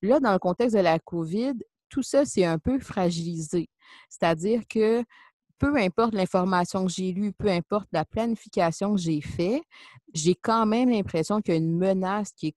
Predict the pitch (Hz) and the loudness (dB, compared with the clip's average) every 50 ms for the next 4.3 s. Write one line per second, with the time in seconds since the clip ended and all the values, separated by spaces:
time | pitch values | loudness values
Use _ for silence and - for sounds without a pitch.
0 | _ - - 226 233 226 - - - 185 175 175 165 165 156 147 147 147 143 147 | _ -6 -4 -4 -4 -4 -4 -4 -2 -2 0 0 0 0 0 0 -2 -2 0 2
1 | 156 175 233 - - 170 160 - - 170 160 - 226 233 226 - - 254 240 220 | 2 2 2 0 -2 -4 -4 -2 -2 -4 -4 -2 -2 -4 -4 -4 -4 -6 -4 0
2 | 180 175 165 170 170 202 220 - - 170 160 160 156 - 208 220 196 196 180 165 | 0 0 0 2 0 -2 -2 -2 0 0 0 0 0 0 0 0 2 2 0 0
3 | 160 156 - - 202 208 180 165 151 - - 170 156 151 147 - - - 165 156 | -2 -4 -4 -4 -2 0 0 0 -2 -2 -4 -6 -6 -6 -8 -10 -8 -2 0 0
4 | 170 214 294 311 277 208 | 0 0 -2 -4 -4 -6